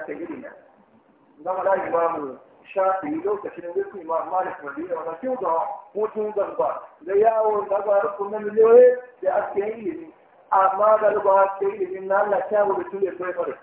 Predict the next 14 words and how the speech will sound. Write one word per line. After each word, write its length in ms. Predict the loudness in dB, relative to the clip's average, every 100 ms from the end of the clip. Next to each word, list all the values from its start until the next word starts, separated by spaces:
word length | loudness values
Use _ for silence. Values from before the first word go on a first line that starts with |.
| _
Ke 120 | 2
a 120 | 2 2
da 80 | -2
tun 160 | -2
da 100 | -4
ba 240 | -2 -2 -2
su. 80 | -8 -20 _ _ _ _ _ _ _
Wai 160 | -10 -6
ga 140 | -4
da 280 | -2 0 0
ake 200 | -2 -4
yin 220 | -8 -8
ilimi. 220 | -10 -14 -18 _ _ _ _ _ _ _ _ _ _ _ _ _ _ _ _ _ _ _ _ _ _ -20 _ _ _ _ _ _ _ _ _ _ _ -6
To, 120 | -4